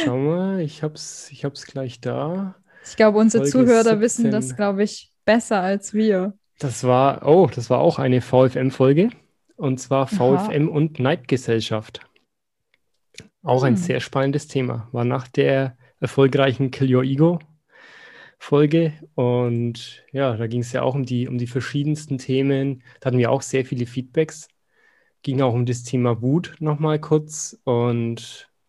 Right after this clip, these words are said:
Speaker 1: ja, anscheinend hatte ich da einen Lacher von mir ausgepackt, den Christina schon anderswoher kennt. <laughs> Also wir kennen uns auch privat.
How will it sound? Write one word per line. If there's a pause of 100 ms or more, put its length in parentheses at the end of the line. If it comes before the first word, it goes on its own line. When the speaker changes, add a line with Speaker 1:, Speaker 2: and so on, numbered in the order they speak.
(760)
Speaker 1:
ja,
anscheinend
hatte
ich
da
einen
Lacher
von
mir
ausgepackt,
den
Christina
schon
anderswoher
kennt. (260)
<laughs> (500)
Also
wir
kennen
uns
auch
privat.